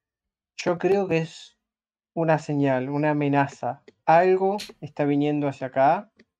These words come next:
Y yo creo que mis hilos,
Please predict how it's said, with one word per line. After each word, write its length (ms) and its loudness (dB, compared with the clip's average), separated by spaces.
Y 60 -12
yo 180 -2
creo 300 2
que 300 -4
mis 720 -2
hilos, 640 0